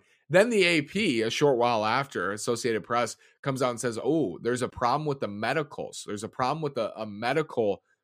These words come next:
report, the physical." He said he has to pass his physical before the contract is set in stone. When we see, when Jeff Passan tweets or Ken Rosenthal tweets or somebody tweets out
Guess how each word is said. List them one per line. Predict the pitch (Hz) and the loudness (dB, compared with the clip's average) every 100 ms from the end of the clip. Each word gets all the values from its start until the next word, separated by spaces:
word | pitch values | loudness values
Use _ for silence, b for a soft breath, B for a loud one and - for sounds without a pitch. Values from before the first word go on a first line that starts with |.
| _ | _
report, | 113 117 - 170 170 80 - - | -2 -2 2 4 4 2 -6 -6
the | 113 | -6
physical." | - 165 160 180 - - - | 2 2 2 -2 -4 -8 -6
He | 131 | -6
said | 139 147 | -4 -2
he | 135 | 0
has | 135 | -2
to | 123 104 _ - | -4 -12 _ -2
pass | 131 131 151 | 0 2 0
his | 143 - | -4 -2
physical | 147 131 - 104 87 b b b | -2 -2 -4 -4 -6 b b b
before | 127 127 139 | -6 0 2
the | 131 | 8
contract | 104 104 120 117 117 107 - _ _ - | 8 8 2 0 0 0 -6 _ _ -2
is | 123 | 0
set | - 113 | 2 2
in | 107 | 0
stone. | - 165 147 101 b b b | -2 2 2 0 b b b
When | 156 185 | 2 4
we | 240 | 4
see, | - - 170 175 | 2 2 2 2
when | 156 151 | 2 2
Jeff | 143 151 | 2 2
Passan | 139 113 120 131 117 | 2 2 2 -2 -6
tweets | - 110 113 - | -4 -2 -2 -4
or | 101 | -6
Ken | 120 107 | -4 -2
Rosenthal | 104 104 101 104 101 | -2 -4 -4 -4 -4
tweets | - 95 98 101 | -6 -6 -6 -10
or | 95 | -10
somebody | 104 107 104 | -8 -6 -6
tweets | - 101 - | -6 -8 -4
out | 95 95 | -2 -2